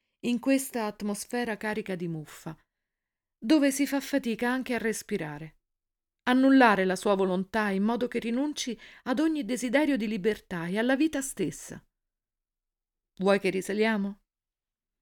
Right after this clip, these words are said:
Potrei farlo veramente se lo volessi. Certo, e anche da sola se è per questo.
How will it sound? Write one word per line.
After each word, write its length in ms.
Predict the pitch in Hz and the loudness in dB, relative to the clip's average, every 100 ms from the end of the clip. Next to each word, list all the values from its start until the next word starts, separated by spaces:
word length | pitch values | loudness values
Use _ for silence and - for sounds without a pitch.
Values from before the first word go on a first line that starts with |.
| _ _ _ _ _ _ _ - | _ _ _ _ _ _ _ -2
Potrei 300 | 269 269 262 | 0 2 0
farlo 320 | 285 277 269 | 0 2 4
veramente 560 | 247 247 277 254 208 170 | 6 6 4 2 0 -4
se 140 | 180 | -4
lo 80 | 175 | -2
volessi. 600 | 202 240 208 - 170 165 _ _ _ _ _ _ _ _ _ _ _ _ _ _ _ _ _ _ _ | 2 2 2 -4 -10 -12 _ _ _ _ _ _ _ _ _ _ _ _ _ _ _ _ _ _ _
Certo, 640 | - 359 240 - - 165 - _ _ _ | -6 0 0 0 -8 -8 -10 _ _ _
e 140 | - 339 | 2 4
anche 280 | 403 392 302 | 4 2 0
da 120 | 208 | 2
sola 380 | - 311 160 156 | 2 2 2 -2
se 120 | 160 | -6
è 40 | |
per 200 | - 165 | -6 -6
questo. 540 | - 170 165 - 170 | -4 -4 -6 -10 -16